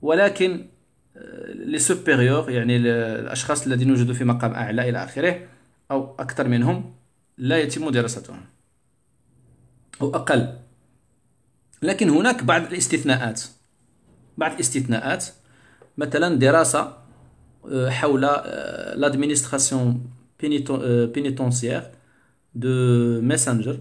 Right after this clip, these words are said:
هذا يعني الإدارة السجنية. كان هناك دراسة أيضًا للأطر العليا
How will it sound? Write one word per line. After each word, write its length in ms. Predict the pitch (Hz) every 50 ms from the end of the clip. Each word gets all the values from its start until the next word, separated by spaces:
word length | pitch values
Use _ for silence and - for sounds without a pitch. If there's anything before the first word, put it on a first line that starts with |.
| - -
هذا 380 | - 113 104 120 131 120 123 - - -
يعني 380 | - 107 110 110 110 107 107
الإدارة 500 | 101 101 104 110 - 113 117 123 127 120
السجنية. 680 | 117 123 - - 120 120 113 107 107 123 165 240 - - - _ _ _ _ _ _ _ _ _ _ _ _
كان 140 | - 160 156
هناك 280 | 147 151 165 165 160 160
دراسة 420 | 143 147 147 151 147 - - -
أيضًا 220 | 151 151 139 147 139
للأطر 1400 | 135 131 135 135 135 127 127 123 127 - - - - - - - - - - 127 - 151 147 - 151 135 127
العليا 500 | 120 113 120 135 131 127 135 156 - -